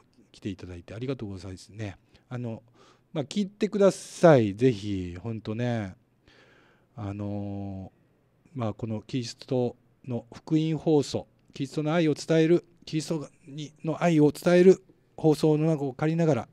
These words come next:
今はね、ちょっと沖縄のこの時期、戦争についていろいろ、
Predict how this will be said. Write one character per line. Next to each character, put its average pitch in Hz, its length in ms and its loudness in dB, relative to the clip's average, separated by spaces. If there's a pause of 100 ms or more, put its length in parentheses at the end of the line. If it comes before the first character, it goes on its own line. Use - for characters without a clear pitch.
(100)
今 117 200 -6
は 101 80 -6
ね、 113 200 -4 (260)
ち - 60 -18
ょ - 20 -20
っ - 20 -20
と 104 100 -8
沖 101 200 -12
縄 104 280 -6 (420)
の 117 200 -6 (260)
こ - 100 -8
の 104 100 -6
時 95 120 -12
期、 - 160 -20 (220)
戦 104 260 -12
争 98 340 -10 (200)
に 104 120 -16
つ - 160 -16
い 92 80 -12
て - 200 -16 (320)
い 107 100 -14
ろ 95 120 -10
い 92 40 -12
ろ、 92 180 -14